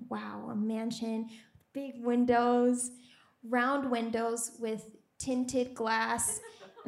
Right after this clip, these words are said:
I'm kidding. <laughs> I'm, like, giving him hints. No. So imagine, just envision it. David's going to the,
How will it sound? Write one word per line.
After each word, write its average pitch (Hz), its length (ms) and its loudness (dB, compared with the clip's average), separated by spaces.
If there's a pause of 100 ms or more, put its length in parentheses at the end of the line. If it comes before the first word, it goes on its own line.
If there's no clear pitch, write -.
(140)
I'm 254 200 6
kidding. 240 300 4
<laughs> 466 420 4 (1040)
I'm, 523 100 6 (400)
like, 262 280 2
giving 269 240 6
him 254 180 6
hints. 247 360 2 (1080)
No. 226 380 6 (880)
So 269 440 8
imagine, 277 560 6
just 294 240 -2
envision 254 480 8
it. 208 260 -6
David's 269 540 2
going 254 480 2
to 254 200 0
the, 220 320 -2